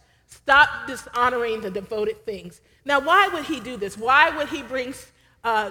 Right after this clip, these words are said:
be so disobedient in what God had told them to do? And why would he take those things? And it is because of, it really is because of lack of faith. It's be-,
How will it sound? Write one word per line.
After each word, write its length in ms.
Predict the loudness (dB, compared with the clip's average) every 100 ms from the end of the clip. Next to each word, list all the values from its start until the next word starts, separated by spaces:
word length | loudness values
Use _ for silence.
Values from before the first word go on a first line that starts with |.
| -8
be 160 | -10
so 300 | -8 -4 -4
disobedient 960 | -2 -4 -4 -6 0 0 0 -6 -10 -20 _ _ _ -12
in 120 | -2
what 200 | -2 0
God 220 | 0 0
had 140 | -2 -8
told 320 | -8 -8 -6
them 160 | -6
to 80 | -8
do? 180 | -10 -10 -12 _ _ _ _ _ _ _
And 180 | -4 -4 -4
why 200 | 0 0
would 140 | 0
he 100 | -8
take 340 | -10 -10 -10 -6
those 220 | -6 -6
things? 440 | -12 -18 -18 -20 _ _ _ _ _ _ _
And 220 | -2 -2 -2
it 200 | -6 -6
is 220 | -8 -8
because 600 | -10 -14 -8 -2 0 -2
of, 260 | -4 -8 -8 -12 _ -8
it 160 | -8 -8
really 300 | -8 -6 -4
is 120 | -4
because 300 | -6 -8 -8
of 120 | -6
lack 240 | -4 -4 -6
of 100 | -12
faith. 380 | -4 -4 -4 -12 _ _ _ -12
It's 120 | -12
be-, 140 | -12